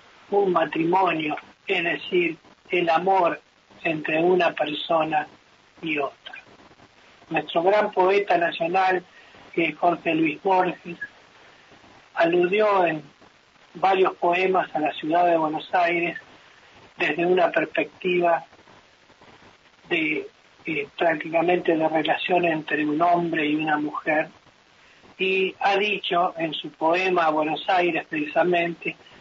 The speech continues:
"Aquí mi sombra en la no menos vana sombra final se perderá ligera, no nos une el amor sino el espanto, será por eso que la quiero tanto".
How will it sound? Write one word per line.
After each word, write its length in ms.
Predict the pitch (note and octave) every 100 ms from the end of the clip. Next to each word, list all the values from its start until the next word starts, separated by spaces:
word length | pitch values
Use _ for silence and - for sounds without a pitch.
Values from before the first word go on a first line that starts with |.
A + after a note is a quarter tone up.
| - -
"Aquí 300 | D#3+ G#3 G3+
mi 160 | F#3+
sombra 480 | - G3 F#3 F3+ E3
en 100 | D#3+
la 100 | D#3
no 160 | D#3 D#3
menos 360 | E3 D#3+ D#3 -
vana 420 | E3+ F3 E3 D#3
sombra 580 | - F3 E3+ D#3+ D#3 D3+
final 460 | D#3 D#3 E3+ E3 D#3+ - _ - -
se 120 | D#3
perderá 640 | - D3+ D3 D3+ D3+ D#3+
ligera, 640 | D3+ D3 - E3+ D#3+ D3+ C#3+ - - - - - -
no 160 | F#3 F#3+
nos 240 | F3 -
une 240 | F#3 F3
el 80 | E3
amor 440 | E3 E3 F3 E3+ D3+
sino 240 | - D#3 E3
el 100 | D#3+
espanto, 840 | D3+ - - F3 E3 D#3 - D#3+ - - _ - _ - -
será 260 | D#3+ E3+
por 180 | E3+ D#3+
eso 340 | F3 E3 E3+ D#3
que 140 | D3
la 120 | D3+
quiero 360 | D3+ F3 D#3 D#3+
tanto". 500 | G3 E3 D3+ C#3